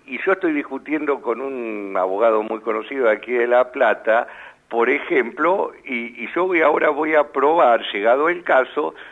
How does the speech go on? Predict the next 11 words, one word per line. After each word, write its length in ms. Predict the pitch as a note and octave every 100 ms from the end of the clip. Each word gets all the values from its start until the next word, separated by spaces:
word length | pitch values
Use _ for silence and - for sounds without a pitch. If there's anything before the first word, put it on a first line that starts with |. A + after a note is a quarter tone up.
| -
de 240 | - C3 C3
que 160 | C#3
los 260 | B2+ C3 C3+
bancos 560 | C#3+ F#3+ C#3+ A2+ A2 G#2+ - -
abren 500 | D3 F3 F3+ E3 D#3+
cuentas 720 | D#3+ F3+ D3 A#2 A2+ A#2 B2 - - _
a 220 | A2 A2+
personas 600 | - C3 C#3 F3+ C3+ C3+ C#3+
con 240 | B2+ A2+
domicilio 560 | A#2 A#2 A#2 - F#3 D#3
ines-, 320 | B2+ G#2+